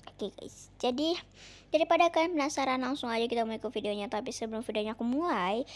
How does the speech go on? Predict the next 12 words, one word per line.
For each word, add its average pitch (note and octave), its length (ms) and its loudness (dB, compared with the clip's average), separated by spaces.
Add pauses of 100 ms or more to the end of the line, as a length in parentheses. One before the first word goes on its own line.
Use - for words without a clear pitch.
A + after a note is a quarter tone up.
(220)
seperti C#4 400 -4
biasa C#4 280 2
nih, E4+ 240 0
kalian D4 520 2
jangan A#3+ 320 0
lupa A#3 480 -4
klik A3+ 240 -8 (160)
like, E4+ 200 2 (840)
comment, D#4+ 560 4 (880)
share, C4 400 4 (480)
and - 160 -8
subscribe. C#4+ 480 0